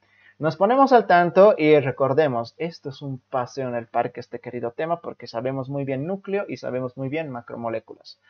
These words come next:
Bueno, repasa con esta imagen, no te voy a poder dar toda la clase respectivamente del A D N, pero ya te voy dejando adelantado algunas cositas para que tú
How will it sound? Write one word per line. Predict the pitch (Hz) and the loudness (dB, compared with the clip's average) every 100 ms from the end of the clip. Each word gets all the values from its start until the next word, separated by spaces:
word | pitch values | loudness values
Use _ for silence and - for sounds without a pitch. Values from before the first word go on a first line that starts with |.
| _ _ - | _ _ 8
Bueno, | 226 202 202 - - | 8 8 0 -6 2
repasa | 175 202 339 359 | 4 6 6 4
con | 240 220 | 4 4
esta | 214 190 | 6 6
imagen, | 170 185 139 127 | 6 6 4 0
no | 139 | 2
te | 160 | 4
voy | 156 | 4
a | |
poder | 165 156 160 | 6 8 10
dar | 160 | 8
toda | 165 151 151 | 6 6 6
la | 143 | 6
clase | 156 160 156 | 4 2 2
respectivamente | 160 - 185 196 180 175 170 180 190 196 - - | 0 -2 -4 2 2 2 0 2 2 2 -20 6
del | 180 | 10
A | 247 | 10
D | 247 202 | 10 8
N, | 185 226 | 8 4
pero | 156 139 | 4 4
ya | 139 151 | 6 6
te | 180 | 8
voy | 190 190 | 8 8
dejando | 185 185 175 175 | 6 2 6 6
adelantado | 139 135 139 143 | 6 2 2 4
algunas | 135 139 175 196 | 4 2 -6 -8
cositas | 202 175 185 185 | -8 -4 -4 -4
para | 190 208 | -4 -4
que | 220 | -4
tú | 226 220 233 | -2 -2 -2